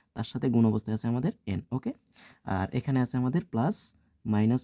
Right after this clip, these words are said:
ওয়ানের উপর পাওয়ার হিসেবে n, ওকে? তো এতটুকু আশা করি বুঝতে পারছেন, এখানে কারো কোনো সমস্যা থাকবার কথা না, ওকে? তো এখন আমরা এখানে কী কাজ করতে পারি? এখন আমরা এখানে কী কাজ করব? দেখেন,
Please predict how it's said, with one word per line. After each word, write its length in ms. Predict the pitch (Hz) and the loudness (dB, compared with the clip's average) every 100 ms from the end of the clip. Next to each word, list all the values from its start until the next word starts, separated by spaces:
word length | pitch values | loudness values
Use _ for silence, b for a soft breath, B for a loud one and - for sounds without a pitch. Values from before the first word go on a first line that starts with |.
| - | 0
ওয়ানের 280 | 110 110 117 | 2 2 2
উপর 120 | 135 160 | -2 -4
পাওয়ার 180 | 107 101 | 0 0
হিসেবে 220 | 104 113 - - | 0 -2 -2 -6
n, 20 | - _ _ - _ _ _ _ _ b b - - 101 | -14 _ _ -20 _ _ _ _ _ b b -20 -10 -8
ওকে? 140 | - - _ B B B B | -8 -10 _ B B B B
তো 60 | - - | -6 0
এতটুকু 380 | 139 165 170 185 175 - | 0 2 0 0 -2 0
আশা 140 | 120 123 | -2 0
করি 120 | 127 113 | 2 2
বুঝতে 220 | 156 - - | 0 -2 -6
পারছেন, 240 | 107 131 - | -4 -4 -4
এখানে 180 | 110 117 113 | 0 2 2
কারো 140 | 110 110 | 2 0
কোনো 120 | 113 113 | 0 0
সমস্যা 260 | 117 104 113 | -2 -2 -2
থাকবার 280 | 113 113 104 - | -4 -2 -2 0
কথা 180 | 135 - 104 | -2 0 -6
না, 60 | - _ _ _ _ _ - | -6 _ _ _ _ _ -8
ওকে? 160 | 104 180 - _ _ b b b b b b b b b b _ 123 | -4 -4 -6 _ _ b b b b b b b b b b _ 2
তো 80 | 120 - 135 | 4 4 0
এখন 180 | - 185 185 | 0 2 2
আমরা 140 | 180 170 | 4 4
এখানে 180 | 175 165 | 4 4
কী 60 | 120 101 | 2 0
কাজ 100 | - | -6
করতে 160 | 101 - 104 | -8 -6 -6
পারি? 140 | 107 _ _ _ _ _ _ _ _ _ _ - 139 | -8 _ _ _ _ _ _ _ _ _ _ -6 -4
এখন 160 | - 170 | 0 2
আমরা 120 | 160 156 | 4 4
এখানে 180 | 165 160 | 4 2
কী 60 | 143 | 2
কাজ 100 | 147 - | -2 -2
করব? 120 | 160 226 B B B | -4 -4 B B B
দেখেন, 180 | 120 | 0